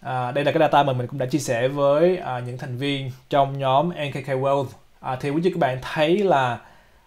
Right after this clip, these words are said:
ở đây, theo xác suất lịch sử thống kê, à, từ năm một nghìn chín trăm năm mươi đến, đến bây giờ đó, thì đây là những cái năm mà nó có cái việc tương tự xảy ra, tức là đầu năm cho đến cuối tháng chín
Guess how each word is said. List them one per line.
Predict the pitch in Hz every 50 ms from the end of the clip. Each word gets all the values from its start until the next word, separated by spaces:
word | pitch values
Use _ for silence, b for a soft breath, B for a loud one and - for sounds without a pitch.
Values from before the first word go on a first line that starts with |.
| b b _
ở | 147 147
đây, | 170 170 170 170 151 123 - - _ _ - _ - _ _ _ _ - _ _
theo | - - 190 196 196 196 185 185 175
xác | - - 208 208 -
suất | - - 220 - - - -
lịch | 143 135 127
sử | - - 120 110 113 131 151 160
thống | - 170 175 175
kê, | - 165 156 151 151 147 139 120 - -
à, | 143 131 131 131 127 -
từ | 147 147
năm | 156 151
một | 151
nghìn | 139 131
chín | 165 165
trăm | 180 160 151
năm | 151 147 147
mươi | 151 151 151
đến, | 160 175 175 175
đến | - 165 180
bây | 196 180
giờ | 165 147 135
đó, | 139 151 175 170 - - b b b b b b b b -
thì | 160 151
đây | 170 165
là | 170 156
những | 147 139 135
cái | 175 202
năm | 208 196 190 185 175 165 156
mà | 143 131 131
nó | 127 143
có | 156 - 160 156 165 175
cái | 170 180 165 160 175 190 202 185
việc | 160 147 135 135 147 143 135 135 - -
tương | - 165 165
tự | 160 - 127 123 123
xảy | - 147 151
ra, | 170 160 151
tức | 165 180
là | 180 165 143 131
đầu | 135 139 127 127 123 127
năm | 143 143 143 147 143 131
cho | 160 147
đến | 151 147 165 180 175 -
cuối | 165 160 185 208 208 208
tháng | - 175 175 180
chín | 175 - 180 175 208 214